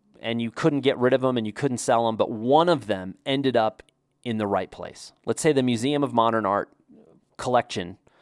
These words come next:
the collector for, let's say, new artists, found your book and said,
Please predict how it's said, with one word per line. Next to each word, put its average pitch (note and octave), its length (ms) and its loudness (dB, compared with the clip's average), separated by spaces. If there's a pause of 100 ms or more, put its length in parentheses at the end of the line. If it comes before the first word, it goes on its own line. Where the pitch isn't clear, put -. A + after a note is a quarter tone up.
(200)
the A2 80 -4
collector B2+ 400 0
for, A2+ 180 -2
let's G#2 220 -2
say, G#2+ 160 -2
new A#2 240 0
artists, G#2 540 2 (100)
found A#2+ 540 0
your A2+ 160 0
book F#2+ 400 -4 (100)
and A2 160 -6
said, F#2+ 320 -4